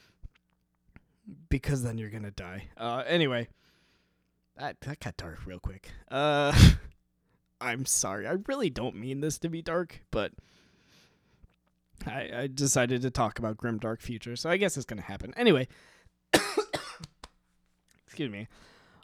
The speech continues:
All this tangents aside, is I picked up an ultra, I picked up, um, what is it? Uh, uh, Warhammer forty K, um,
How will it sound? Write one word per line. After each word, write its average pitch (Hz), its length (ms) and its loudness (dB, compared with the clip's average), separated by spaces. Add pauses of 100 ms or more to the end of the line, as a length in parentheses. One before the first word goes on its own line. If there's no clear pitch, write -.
(200)
All 262 140 12
this 214 220 10
tangents 156 500 2
aside, 135 480 2 (600)
is 147 300 2 (1000)
I 165 300 6
picked - 260 10
up 175 140 4
an 151 120 2
ultra, 147 440 2
I 147 160 2
picked 180 280 2
up, 156 200 0
um, 123 440 0 (960)
what 147 120 -10
is 131 120 -10
it? 131 720 -8 (1080)
Uh, 156 40 0
uh, 139 280 4
Warhammer 170 560 4
forty 147 440 2
K, 131 360 2 (280)
um, 110 600 -6